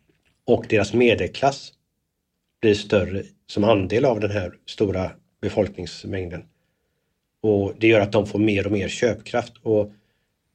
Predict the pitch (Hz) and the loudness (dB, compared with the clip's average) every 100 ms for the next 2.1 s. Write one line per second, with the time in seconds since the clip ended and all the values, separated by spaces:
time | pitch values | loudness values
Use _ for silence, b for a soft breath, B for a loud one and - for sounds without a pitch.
0 | _ - 107 113 131 139 143 139 123 143 | _ -2 2 4 4 4 4 4 4 2
1 | 123 92 98 - 107 120 104 - 98 90 | 2 -2 -10 -10 -4 0 -2 -4 -8 -8
2 | 87 | -8